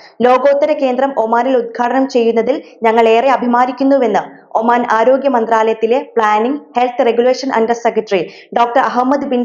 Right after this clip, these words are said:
സാലിം അൽ മന്ദാരി പറഞ്ഞു. ഒമാനിലെയും മേഖലയിലെയും രോഗികൾക്ക് ലോകോത്തര റീഹാബിലിറ്റേഷൻ പരിചരണം പ്രാപ്യമാക്കുന്ന മഹത്തായ ചുവടുവയ്പ്പാണ് ആസ്റ്റർ അൽ റഫ വാക്ക് Again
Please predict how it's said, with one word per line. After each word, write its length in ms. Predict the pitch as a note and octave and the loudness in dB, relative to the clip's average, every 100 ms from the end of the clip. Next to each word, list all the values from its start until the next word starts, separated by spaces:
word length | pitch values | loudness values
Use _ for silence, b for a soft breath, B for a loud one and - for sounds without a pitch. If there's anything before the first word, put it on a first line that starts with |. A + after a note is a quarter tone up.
| A#3+ | 0
സാലിം 320 | A3+ A3 C4 - | 0 0 -2 0
അൽ 80 | B3+ C4 | 0 0
മന്ദാരി 380 | G#3+ G3+ F#3+ F#3+ | 0 0 0 0
പറഞ്ഞു. 300 | F3+ E3+ E3+ - B B B A3+ | -2 -2 -4 -8 B B B 0
ഒമാനിലെയും 600 | A3+ A#3 A#3+ A3 G3+ B3 - A3+ | 2 2 2 2 0 0 -4 -2
മേഖലയിലെയും 640 | A3+ A3+ A#3 A#3 G#3 G#3+ B3 | 0 0 0 2 2 0 2
രോഗികൾക്ക് 540 | G#3+ G#3+ A3 G#3 G3 C4 D4 B A3 | 2 2 2 -2 0 -2 -2 B 0
ലോകോത്തര 460 | A#3+ A#3+ C#4 D4 D4 | 2 2 2 0 0
റീഹാബിലിറ്റേഷൻ 760 | A#3 A3+ B3+ C4+ C4+ C4+ C4+ C4+ B3+ | -2 -2 -4 -4 -4 -2 -2 -2 -2
പരിചരണം 460 | G#3+ A#3 B3 C4 B3+ - | -2 -2 -2 -2 -4 -4
പ്രാപ്യമാക്കുന്ന 680 | A3 A3 C#4 C4 A#3 A#3 A#3 A3+ | 0 0 0 2 2 2 0 0
മഹത്തായ 420 | G3+ A#3 - B3+ C4+ C4 | 0 -4 -2 2 2 2
ചുവടുവയ്പ്പാണ് 640 | A3+ A#3 B3 B3 A3+ F3+ D#3+ B B - A#3 | 0 2 2 2 0 0 -2 B B -2 0
ആസ്റ്റർ 260 | B3 C#4 C#4 B3 | 0 0 0 0
അൽ 80 | C#4 C#4 | 0 -2
റഫ 140 | C4+ B3+ A#3 | -2 -2 0
വാക്ക് 280 | B3 - - | 0 0 -2
Again 240 | A3+ A#3 | 0 0